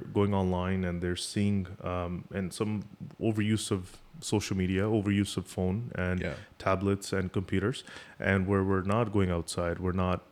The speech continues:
Speaker 1: having those discussions, we're not doing a lot of physical activity,
Speaker 2: Yeah.
Speaker 1: and, uh, and looking at other people, looking at, and everybody posts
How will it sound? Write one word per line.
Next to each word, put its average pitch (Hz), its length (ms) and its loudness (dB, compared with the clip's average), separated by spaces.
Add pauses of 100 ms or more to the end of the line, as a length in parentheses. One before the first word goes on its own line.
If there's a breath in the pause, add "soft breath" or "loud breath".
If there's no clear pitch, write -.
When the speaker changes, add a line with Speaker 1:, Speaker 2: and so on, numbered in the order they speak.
(140)
Speaker 1:
having 95 320 2
those 90 200 2
discussions, 90 540 -4
we're 90 120 0
not 92 360 -2
doing 92 160 0
a 92 60 0
lot 90 180 2
of 90 60 -4
physical 90 340 -4
activity, 87 440 -4
Speaker 2:
Yeah. 113 160 4
Speaker 1:
and, 90 180 0
uh, 92 40 4
and 90 360 -2
looking 110 320 2
at 95 120 4
other 92 140 2
people, 92 480 -2 (300 loud breath)
looking 104 320 2
at, 92 180 2 (180)
and 101 240 -2
everybody 107 400 2
posts - 580 -2